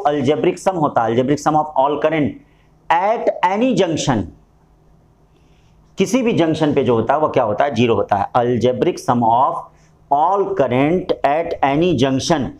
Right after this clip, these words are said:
किसी भी जंक्शन पे सारे करंट का जो algebraic sum होता है वह ज़ीरो होता है, ठीक है। सारे करंट का algebraic sum किसी भी पॉइंट पे ज़ीरो होता है। जैसे देखिए ये कोई पॉइंट है।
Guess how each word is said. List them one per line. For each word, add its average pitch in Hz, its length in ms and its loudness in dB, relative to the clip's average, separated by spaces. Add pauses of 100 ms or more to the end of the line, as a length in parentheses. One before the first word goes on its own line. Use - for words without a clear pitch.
(300)
किसी 208 260 0
भी 196 120 2
जंक्शन 143 440 0
पे 165 300 0
सारे 160 460 -2
करंट 127 380 0
का 151 100 0
जो 156 240 -2
algebraic 127 440 0
sum 156 200 -2
होता 117 220 -2
है 139 120 0
वह 147 120 0
ज़ीरो 92 240 -6
होता 87 220 -6
है, - 160 -12 (960)
ठीक - 80 -4
है। 123 60 2
सारे 120 260 0
करंट 117 360 0
का 151 160 -2 (440)
algebraic 123 340 2
sum 165 260 -2
किसी 127 200 0
भी 120 120 0
पॉइंट 110 280 0
पे 151 120 0
ज़ीरो 98 220 0
होता 90 200 -6
है। 95 60 -4
जैसे 117 200 -2
देखिए 120 260 2
ये 127 160 2
कोई 123 260 0
पॉइंट 98 260 -4
है। - 160 -12